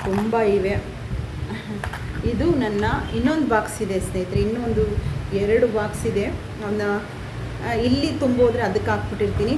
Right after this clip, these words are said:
ನಾನು ಇಷ್ಟನ್ನು ಮಾತ್ರ ಈಗ ಈಚೆ ಇಟ್ಕೊಂಡಿದ್ನಲ್ಲ, ನಿಮಗೆ ತೋರಿಸ್ದೆ.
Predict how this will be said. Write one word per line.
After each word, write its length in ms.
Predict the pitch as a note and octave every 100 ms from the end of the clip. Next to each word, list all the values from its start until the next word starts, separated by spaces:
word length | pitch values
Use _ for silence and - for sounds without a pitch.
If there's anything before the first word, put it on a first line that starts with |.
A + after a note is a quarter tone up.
| D4
ನಾನು 120 | G#3+
ಇಷ್ಟನ್ನು 340 | A3 G3+ - A#3+
ಮಾತ್ರ 260 | A3+ A#3
ಈಗ 180 | B3+ G#3
ಈಚೆ 200 | A3+ D4
ಇಟ್ಕೊಂಡಿದ್ನಲ್ಲ, 640 | A#3 - A3+ G#3+ F#3+ G#3 A3+ F#4 - - A3
ನಿಮಗೆ 280 | G#3 G3+
ತೋರಿಸ್ದೆ. 580 | G3+ G#3+ A3 B3 - B3+